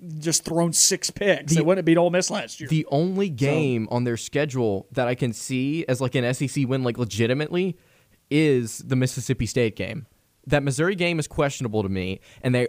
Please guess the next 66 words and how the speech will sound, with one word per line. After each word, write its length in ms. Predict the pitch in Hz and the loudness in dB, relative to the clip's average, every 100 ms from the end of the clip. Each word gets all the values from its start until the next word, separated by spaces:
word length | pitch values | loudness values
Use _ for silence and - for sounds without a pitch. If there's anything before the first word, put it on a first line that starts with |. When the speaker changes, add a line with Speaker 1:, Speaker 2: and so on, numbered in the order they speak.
| - | 0
Speaker 2:
aren't 260 | 143 156 | 0 0
beating 280 | 123 143 139 | -2 0 0
Ole 140 | 123 123 | -2 -2
Miss 240 | 120 113 | -2 -4
on 140 | 113 | -4
the 80 | 104 | -4
road. 240 | 92 95 - | -6 -10 -6
That's 220 | - 123 - | 0 0 0
not 200 | 120 107 | 0 2
happening. 460 | 107 95 95 98 - | 0 -2 -8 -12 -10
So 200 | - 135 | 0 2
that 200 | 127 123 | 2 0
the, 160 | 139 123 | -4 -4
the 200 | 131 131 | -4 -6
three, 480 | 135 - 156 175 180 | -6 -8 0 2 2
three 220 | - 175 | 0 2
and 100 | 170 | 2
five 180 | 160 156 | 0 0
in 60 | 151 | 0
the 100 | 143 | -2
S 140 | - | -2
E 60 | 143 | -4
C 260 | - 147 | 0 0
i-, 40 | 127 | 0
is, 520 | 120 - 123 113 123 | -2 -4 -4 -4 0
is 160 | 139 104 | -2 0
ridiculous 520 | 107 110 98 92 92 | -2 -2 -4 -8 -8
to 80 | - | -10
me. 100 | 92 | -8
This 160 | 92 - | -6 -4
team 320 | 151 147 131 - - - - | 0 0 0 -6 -20 -20 -8
is 100 | 123 | -4
gonna 140 | 113 120 | 0 0
have 120 | 113 | 0
a 20 | |
really 240 | 110 127 110 | 0 2 2
hard 180 | 107 | 0
time 200 | 98 101 | 0 0
making 180 | 95 92 | 0 -4
a 40 | 90 | -4
bowl 180 | 90 101 | -6 -8
game. 300 | 101 - - | -10 -12 -14
Speaker 1:
Without 240 | - 156 151 | -6 -4 -2
a 60 | |
doubt, 260 | 139 135 - _ 196 | -4 -8 -10 _ -4
without 220 | 160 147 | 0 0
a 20 | |
doubt, 160 | 139 131 | 0 -2
that's 160 | 143 | -2
where 100 | 160 | 0
I 60 | 139 | 0
stand. 240 | - 135 | -2 -6
I 120 | 131 | -4
don't, 200 | 170 170 - | 0 0 2
I 40 | |
don't 100 | 165 | -2
think 140 | 151 139 | 0 -2
Arkansas 260 | 139 143 | -2 -2
is 80 | 139 | -2
getting 140 | 147 135 | -4 -4
that 80 | |
much 160 | 135 135 | -6 -2
better 220 | 151 139 | -2 0
this 180 | 135 - | -2 -4
year 160 | 139 131 | -4 -4
either. 320 | 135 135 | -4 -4